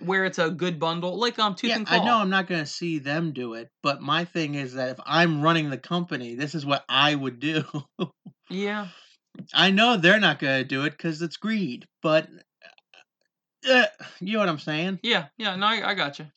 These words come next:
Speaker 2: I get that it's, that they're saying, "Oh, it's a great discount," but my, my bone of contention is that a Contemptor Dreadnought should not cost you sixty dollars.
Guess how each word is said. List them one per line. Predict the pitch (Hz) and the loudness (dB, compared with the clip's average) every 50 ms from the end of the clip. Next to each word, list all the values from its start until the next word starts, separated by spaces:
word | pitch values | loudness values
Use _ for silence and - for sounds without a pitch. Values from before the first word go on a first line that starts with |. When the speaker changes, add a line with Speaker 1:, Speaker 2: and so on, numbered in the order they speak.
| _ _ - | _ _ 0
Speaker 2:
I | 160 190 196 | 2 2 2
get | 170 220 226 220 - | 2 0 -2 0 2
that | 196 | 2
it's, | 185 175 - - | 2 2 0 -2
that | - - 170 160 147 151 | -2 0 0 2 2 0
they're | 156 147 | -2 -2
saying, | - 190 190 180 170 156 - | 0 2 2 2 2 2 0
"Oh, | 170 180 180 170 | 0 2 2 2
it's | 151 143 | 0 -2
a | 131 | -4
great | - 165 156 147 - | -2 -2 -2 -2 -2
discount," | 165 170 165 - - 151 127 120 113 139 | -4 -4 -4 -4 -6 -8 -8 -8 -8 -8
but | 135 | -4
my, | 143 160 175 190 185 180 - | -2 0 0 0 0 -4 -2
my | 139 156 175 190 196 185 | 2 4 4 4 4 2
bone | 160 180 180 170 160 | 0 0 0 0 -2
of | 143 | -4
contention | - 151 143 147 143 185 180 180 175 - 165 | -6 -8 -8 -6 -6 -4 -4 -4 -4 -4 -6
is | 147 135 127 131 | -8 -6 -6 -4
that | 139 139 | -4 -4
a | 131 | -4
Contemptor | - - 143 131 - 175 180 175 - 170 143 123 | -6 -8 -10 -6 -4 -2 -2 -2 -2 -4 -6 -4
Dreadnought | 139 160 170 170 151 151 135 127 117 - | -2 0 -2 -2 -2 -4 -6 -6 -4 -4
should | - - - 185 185 170 156 | -4 -2 0 0 0 0 0
not | 165 165 156 143 - - | 0 -2 -2 -2 -4 -6
cost | - 160 156 160 165 165 - - - - | -4 0 2 2 2 2 0 -4 -8 -8
you | 131 127 123 | -8 -6 -6
sixty | 123 - - - 175 156 147 - - 156 135 | -6 -8 -4 -4 -2 -4 -4 -6 -8 -8 -6
dollars. | 127 139 143 147 143 143 117 - - - - | -6 -4 -4 -4 -4 -4 -6 -10 -14 -16 -20